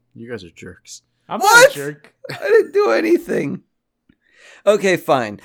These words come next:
Speaker 3: Whoopi's in choir practice. She's getting everyone to sing together. And remember, guys, you gotta listen to each other.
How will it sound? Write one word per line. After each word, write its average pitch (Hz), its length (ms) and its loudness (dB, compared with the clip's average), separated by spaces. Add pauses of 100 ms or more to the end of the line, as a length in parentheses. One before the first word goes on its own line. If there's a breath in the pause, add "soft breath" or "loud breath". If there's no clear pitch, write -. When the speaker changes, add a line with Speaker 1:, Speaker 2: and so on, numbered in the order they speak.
(100)
Speaker 3:
Whoopi's 220 380 0
in 208 120 -8
choir 160 320 2
practice. 135 540 -6 (180 soft breath)
She's 233 340 -4
getting 202 300 -2
everyone 170 400 0
to 156 60 -2
sing 139 260 -4
together. 135 600 -2
And 147 340 -4
remember, 147 360 -2
guys, 104 240 -8
you 113 80 -8
gotta 226 200 0
listen 196 360 -4
to 170 200 -4
each 160 220 -4
other. 107 360 0